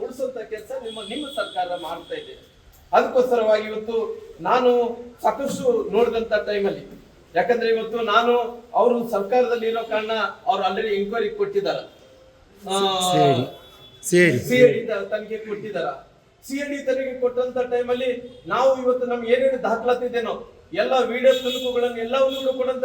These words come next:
Speaker 1: ಕೆಲಸ ಮಾಡಿದ್ವಿ. ಏನ್ ಇವತ್ತು ಬೆಳಗ್ಗೆ ಆದಂತ ಘಟನೆಯ ನಂತರ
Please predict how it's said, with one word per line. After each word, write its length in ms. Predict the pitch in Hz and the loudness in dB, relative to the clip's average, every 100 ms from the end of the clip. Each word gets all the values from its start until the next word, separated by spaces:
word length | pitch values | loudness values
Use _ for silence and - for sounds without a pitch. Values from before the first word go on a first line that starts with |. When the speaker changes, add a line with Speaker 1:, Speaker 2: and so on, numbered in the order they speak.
| 247 | -2
Speaker 1:
ಕೆಲಸ 260 | 247 233 - 247 | -2 -2 -2 -2
ಮಾಡಿದ್ವಿ. 340 | 240 226 156 - - _ 170 | -2 -4 -6 -10 -20 _ 4
ಏನ್ 200 | 247 262 | 6 6
ಇವತ್ತು 320 | 247 247 247 240 226 - | 4 2 0 0 -2 -2
ಬೆಳಗ್ಗೆ 360 | 220 240 247 | 0 0 4
ಆದಂತ 380 | 240 240 240 240 240 233 | 4 4 -2 0 -2 -2
ಘಟನೆಯ 380 | 202 233 254 247 226 226 220 | -8 -8 -6 -6 -6 -8 -10
ನಂತರ 300 | 240 233 | -12 -6